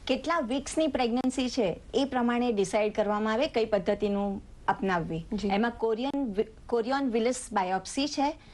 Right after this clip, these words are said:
Speaker 1: amniocentesis છે, જે ઇન્વેઝિવ પ્રોસિજર છે.
Speaker 2: જી.
Speaker 1: અને સોનોગ્રાફી છે એ નોન ઇન્વેઝિવ પ્રોસિજર છે.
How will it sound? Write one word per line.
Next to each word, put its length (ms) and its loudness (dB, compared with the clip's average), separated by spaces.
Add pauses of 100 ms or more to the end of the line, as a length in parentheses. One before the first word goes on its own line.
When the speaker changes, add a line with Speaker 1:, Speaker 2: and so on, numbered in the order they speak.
(280)
Speaker 1:
amniocentesis 880 2
છે, 340 -2 (400)
જે 240 2
ઇન્વેઝિવ 460 2
પ્રોસિજર 500 -2
છે. 200 -6
Speaker 2:
જી. 340 -2
Speaker 1:
અને 200 0
સોનોગ્રાફી 680 0
છે 360 0
એ 120 2
નોન 300 2
ઇન્વેઝિવ 440 0
પ્રોસિજર 460 -4
છે. 280 -6